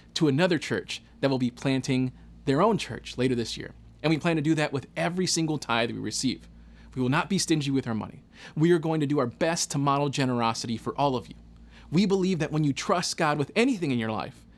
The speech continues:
you get a blessing out of it for trusting God. And we believe it's the same with your finances. Now, I'm not saying you're gonna get that Maserati you always wanted or the hovercraft that you had your eye on, but you will receive a spiritual blessing from God, a peace,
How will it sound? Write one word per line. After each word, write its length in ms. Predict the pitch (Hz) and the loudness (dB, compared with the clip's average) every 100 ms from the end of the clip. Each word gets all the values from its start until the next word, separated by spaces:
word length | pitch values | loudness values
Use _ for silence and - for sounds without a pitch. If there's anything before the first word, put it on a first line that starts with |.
| - - - | -20 -20 -8
you 100 | 156 | 0
get 120 | 156 156 | 2 2
a 40 | |
blessing 400 | 175 170 - 123 | 0 -2 -2 -6
out 140 | 107 | -8
of 80 | 101 | -10
it 100 | - | -8
for 80 | 131 | -6
trusting 360 | - 147 - 131 | -2 -2 0 2
God. 220 | 143 - - - - - - 127 | 2 0 -14 -20 -20 -20 -8 2
And 120 | 165 | 4
we 80 | 185 | 4
believe 320 | 180 185 165 | 4 2 2
it's 160 | 165 - | 0 0
the 40 | |
same 380 | - - 180 185 | 0 0 0 0
with 120 | 170 | 0
your 100 | 175 | -2
finances. 580 | - 135 107 104 - - - | 0 -2 -2 -6 -10 -12 -2
Now, 140 | 160 147 - - | 2 2 0 4
I'm 120 | 175 | 6
not 200 | 190 - | 4 0
saying 400 | - 175 180 170 - - | 2 2 2 0 -2 4
you're 120 | 165 | 6
gonna 120 | 165 | 8
get 160 | 180 - | 4 2
that 160 | 147 | 0
Maserati 580 | 160 160 151 147 143 147 | 4 2 4 4 4 4
you 140 | 147 | 2
always 240 | 143 143 143 | 4 2 2
wanted 420 | 143 139 139 131 - - - | 0 2 0 -2 -10 -10 0
or 200 | 143 - - | 0 0 -2
the 100 | 143 | 0
hovercraft 640 | 185 175 147 175 160 151 | 2 0 2 2 2 0
that 100 | 165 | -2
you 60 | 143 | 0
had 200 | 156 151 | 0 0
your 120 | 151 | 0
eye 180 | 139 139 | 2 2
on, 300 | 135 135 127 - - - - - | 0 0 -2 -8 -20 -20 -20 -4
but 140 | 147 | -2
you 100 | 151 | 0
will 240 | 139 185 185 | 4 4 4
receive 320 | 165 170 156 | 0 0 0
a 60 | 139 | 0
spiritual 460 | - 143 143 139 | 0 0 0 -2
blessing 300 | 139 123 120 | -2 -2 -2
from 200 | - 117 | -4 -6
God, 320 | 117 113 - - - - - - | -6 -8 -10 -20 -20 -20 -20 -14
a 60 | 127 | -14
peace, 640 | - 170 131 - - - | -6 -4 -4 -4 -8 -8